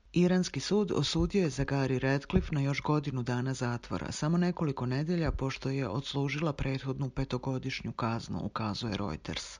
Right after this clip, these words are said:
Britanska humanitarka je prošlog mjeseca oslobođena iz kućnog pritvora na kraju kazne po optužbi za pokušaj rušenja iranske vlade, ali joj je odmah naloženo da se vrati na sud zbog novih optužbi za propagandu protiv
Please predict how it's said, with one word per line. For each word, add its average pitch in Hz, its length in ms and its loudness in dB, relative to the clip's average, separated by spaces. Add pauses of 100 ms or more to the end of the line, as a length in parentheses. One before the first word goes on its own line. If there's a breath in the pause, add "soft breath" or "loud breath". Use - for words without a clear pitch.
(120)
Britanska 135 600 0
humanitarka 139 680 -2
je 135 140 0
prošlog 135 500 -2
mjeseca 135 460 -2
oslobođena 139 640 0
iz 113 140 -2
kućnog 135 500 -4
pritvora 147 720 -2
na 127 140 0
kraju 143 320 -2
kazne 143 480 -2
po 123 260 -2
optužbi 123 640 -4
za 127 120 -4
pokušaj 123 540 0
rušenja 131 560 -2
iranske 123 540 -2
vlade, 165 520 0
ali 160 280 2
joj 156 200 2
je 156 120 0
odmah 170 380 2
naloženo 160 580 0
da 139 120 -2
se 151 160 -4
vrati 156 400 0
na 139 120 -2
sud - 400 -6
zbog 131 240 -2
novih 143 400 0
optužbi 117 520 -4
za 117 140 -4
propagandu 123 640 -2
protiv 123 400 -4